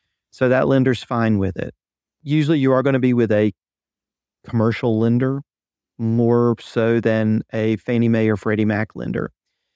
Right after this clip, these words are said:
In Illinois, where land trusts are extremely prevalent, almost everybody owns everything in a land trust,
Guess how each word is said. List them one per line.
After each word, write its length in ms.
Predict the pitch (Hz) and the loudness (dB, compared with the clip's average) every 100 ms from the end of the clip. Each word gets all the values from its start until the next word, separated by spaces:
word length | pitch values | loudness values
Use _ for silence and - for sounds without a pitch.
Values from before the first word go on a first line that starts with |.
| _ _ - | _ _ -4
In 600 | 139 131 131 127 123 - 151 | -2 0 2 2 0 -2 -2
Illinois, 760 | 160 143 123 117 117 170 269 - _ _ _ _ _ _ _ _ | 0 2 2 2 2 0 0 -4 _ _ _ _ _ _ _ _
where 640 | 127 123 123 120 120 120 - | 0 2 2 2 0 -2 -4
land 340 | 120 127 131 120 | -2 0 0 0
trusts 460 | - 123 - - _ | -2 -2 -4 -16 _
are 340 | - 113 110 - | -2 0 0 -2
extremely 800 | 120 - - - - 139 160 135 | -6 -10 -12 -14 -2 2 4 2
prevalent, 500 | 104 - 92 101 117 | 0 -4 -2 0 -2
almost 340 | - 117 110 - | 0 0 0 0
everybody 460 | 120 127 113 110 | 0 2 2 2
owns 220 | 107 104 110 | 2 2 0
everything 420 | 117 110 107 98 | 0 -2 -2 -2
in 80 | 92 | -2
a 80 | |
land 240 | 95 92 90 | -2 -2 -4
trust, 380 | - 107 120 | -4 -6 -8